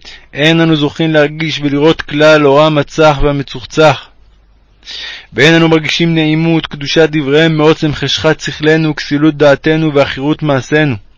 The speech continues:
ומחמת זה נחשך אור היראה והאהבה הקדושה מאיתנו, עד אשר בעוונותינו אנו רחוקים מאוד מיראה ואהבה אמיתית.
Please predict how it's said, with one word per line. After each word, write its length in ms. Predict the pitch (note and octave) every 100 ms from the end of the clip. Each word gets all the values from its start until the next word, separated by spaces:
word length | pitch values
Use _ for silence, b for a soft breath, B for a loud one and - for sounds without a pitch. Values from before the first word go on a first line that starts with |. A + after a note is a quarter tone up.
| _ - B B B B B -
ומחמת 520 | G2+ G#2 B2 D3 D#3
זה 80 | D#3+
נחשך 440 | D#3 - D#3+ D3+ -
אור 180 | D#3+ D#3
היראה 340 | D3+ D3 D#3 D3
והאהבה 440 | D3 C#3+ C#3 D#3
הקדושה 480 | D3+ C3+ B2+ D#3 D#3
מאיתנו, 420 | D#3 C#3+ B2+ G#2 - - - B B B -
עד 140 | A#2+
אשר 200 | B2 C3+
בעוונותינו 840 | B2+ B2 C3 C3 E3 E3 E3 E3 -
אנו 260 | D3 C#3+
רחוקים 520 | C3 C#3 - D#3+ D#3+ D#3
מאוד 300 | D#3 D#3+ D3+
מיראה 340 | C#3+ C#3 D#3 D3
ואהבה 380 | C#3+ C3 D3+
אמיתית. 520 | D3 B2+ - D#3 -